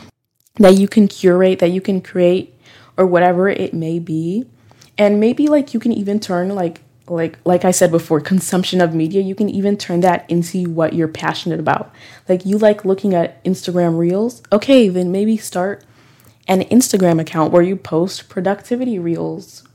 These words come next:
or something like that. I don't know. Or, um, D I Y crafts or something like that. I don't know. Yeah, reels about something in your day-to-day life. Maybe you like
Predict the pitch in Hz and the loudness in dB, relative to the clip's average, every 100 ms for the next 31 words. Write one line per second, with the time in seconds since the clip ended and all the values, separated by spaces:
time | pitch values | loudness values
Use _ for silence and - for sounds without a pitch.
0 | - 175 156 160 143 156 151 - - 214 | -12 -8 -8 -6 -4 -2 -2 -2 -2 0
1 | 202 165 - 160 151 - _ _ _ _ | 0 0 -2 -2 -2 -8 _ _ _ _
2 | _ _ _ 175 170 165 160 - 160 175 | _ _ _ -6 -4 -4 -6 -10 -6 0
3 | 185 180 175 170 170 175 - - 165 156 | 0 0 0 0 0 -4 -8 -2 0 0
4 | 170 - - 170 175 151 170 165 175 - | -4 -10 -10 -6 -6 -6 -8 -8 -10 -12
5 | 190 196 170 175 - _ _ _ 185 170 | -12 -8 -8 -10 -14 _ _ _ 0 2
6 | 170 175 190 202 196 180 165 175 175 175 | 0 0 2 2 0 -2 -2 -4 -8 -6
7 | 175 170 165 160 160 170 170 165 190 202 | -6 -4 -4 -4 -4 -4 -4 -4 -4 -8
8 | 196 _ _ _ _ _ _ _ _ _ | -14 _ _ _ _ _ _ _ _ _
9 | _ _ 190 202 220 214 220 202 190 202 | _ _ 2 2 2 0 0 0 0 -2